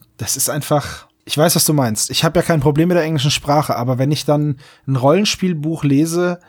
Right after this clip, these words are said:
oder einen Regeltext oder so, dann lese ich den schon gerne in meiner eigenen Sprache, weil dann muss ich ja zwei Sachen machen. Dann muss ich einmal übersetzen und das dann auch noch verstehen,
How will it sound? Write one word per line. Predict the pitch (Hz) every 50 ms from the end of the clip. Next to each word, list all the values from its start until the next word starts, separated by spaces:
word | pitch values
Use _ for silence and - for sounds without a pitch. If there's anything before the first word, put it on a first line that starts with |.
| _ _ -
oder | - 139 151 147
einen | 147 147 143
Regeltext | 139 156 180 190 196 196 190 - 175 180 175 - - - - - -
oder | 151 160 160
so, | 143 151 160 160 165 165
dann | 151 156 143 147 147
lese | 135 143 170 175 165
ich | 147 -
den | 170 156
schon | 139 - - 156 160 175 180 156
gerne | - 160 156 160 165 151 127 117
in | 139 151
meiner | 147 143 147 147 147 143
eigenen | 123 139 160 165 160 147
Sprache, | 135 - - 123 127 135 131 143 139 131
weil | 135 139
dann | 139 143
muss | 147 147 135
ich | 131 -
ja | 151
zwei | - - - - 135 139 165 147
Sachen | 135 123 110 - 117 107
machen. | 104 101 101 107
Dann | 107 110
muss | 113 120
ich | 120 - - -
einmal | 139 160 170 170 170
übersetzen | - 151 135 131 147 151 - - 156
und | - - 160 -
das | 160 143
dann | - 160 -
auch | - 156
noch | 147 127
verstehen, | - 135 - - 147 139 143 151 151